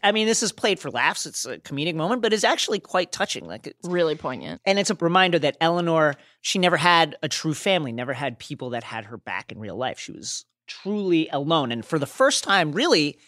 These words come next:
Speaker 1: ever, ironically, in the afterlife, she's contemplating that cost and also finding common cause with people that she would never have allowed herself to be around in real life.
Speaker 2: It's the first time that she sees the value in having
Speaker 1: Right.
Speaker 2: anybody in her corner.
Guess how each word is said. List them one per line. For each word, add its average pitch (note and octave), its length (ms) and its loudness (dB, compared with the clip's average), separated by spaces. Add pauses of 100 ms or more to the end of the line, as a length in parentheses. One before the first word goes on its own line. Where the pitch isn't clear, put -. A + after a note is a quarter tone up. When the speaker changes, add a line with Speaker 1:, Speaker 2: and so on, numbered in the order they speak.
(160)
Speaker 1:
ever, E3 380 4 (360)
ironically, A3+ 560 4
in F#3+ 80 0
the E3+ 100 2
afterlife, E3+ 480 4
she's - 520 0
contemplating G#3+ 640 2
that E3+ 180 4
cost C4+ 340 4
and G#3+ 80 0
also G3+ 280 4
finding G#3 840 2 (180)
common G#3 320 2
cause B3+ 420 4
with D#3+ 220 -2
people G3+ 420 2
that F3 140 2
she G3+ 200 -2
would F3+ 160 2
never E3 400 2
have D3 440 -2
allowed C#3+ 400 2
herself D#3 400 0
to D#3+ 80 -8
be A3 260 0
around G2 300 2
in G#2 120 -8
real G#2 160 -10
life. - 200 -10
Speaker 2:
It's - 100 -8
the G#3+ 100 2
first A3+ 240 -2
time G#3 200 0
that G3+ 100 0
she E3+ 480 0
sees A#3 300 -2
the A3+ 80 0
value G3+ 280 4
in D#3+ 80 -6
having F3+ 360 2
Speaker 1:
Right. D3+ 80 0
Speaker 2:
anybody D#3 340 -2
in D3+ 100 -6
her D#3 120 -8
corner. D#3 360 -2